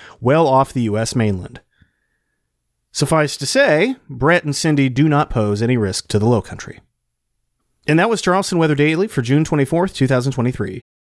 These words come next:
I'm Jared Smith. You can find Charleston weather forecasts online at C H S W X dot com, on Twitter, Instagram, and Facebook at C H S W X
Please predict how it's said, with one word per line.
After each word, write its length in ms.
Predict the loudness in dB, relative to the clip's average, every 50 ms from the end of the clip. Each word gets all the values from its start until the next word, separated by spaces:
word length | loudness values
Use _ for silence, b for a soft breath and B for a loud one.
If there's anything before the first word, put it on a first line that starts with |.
| _ _ _ _ _ _ _
I'm 240 | -4 -2 0 0 2
Jared 300 | 2 2 2 2 0 0
Smith. 420 | -2 -4 -4 -4 -6 -10 -16 -20 _ _ _ _ _ _ _ -4
You 120 | -2 0
can 120 | 0 0 0
find 200 | 0 0 -2 -2
Charleston 380 | 0 0 0 0 0 0 0
weather 180 | 2 2 0 0
forecasts 480 | 0 -2 -2 0 0 0 0 0 0
online 380 | -2 0 0 0 0 0 -2 -2
at 140 | -4 -4 -4
C 100 | -4 -2
H 140 | -2 0 -2
S 120 | -2 -2
W 220 | -2 -2 0 0
X 160 | 0 -2 -2 -2
dot 160 | -2 -2 -2
com, 420 | -2 -2 -2 -2 -4 -6 -8 -14 -18 _ _ _ _ _ _ -6
on 160 | -4 -4 -2
Twitter, 380 | 0 0 0 2 2 0 -2 -4
Instagram, 500 | -6 -6 -4 -4 -2 0 0 2 2 0
and 120 | -2 -2
Facebook 420 | 0 0 -2 0 0 -2 -2 -2 0
at 160 | -2 -2 -2
C 120 | -2 -2
H 120 | -2 0 -2
S 140 | -2 -2 -2
W 320 | -2 -2 0 0 0 0
X 340 | 0 0 -2 -4 -8 -10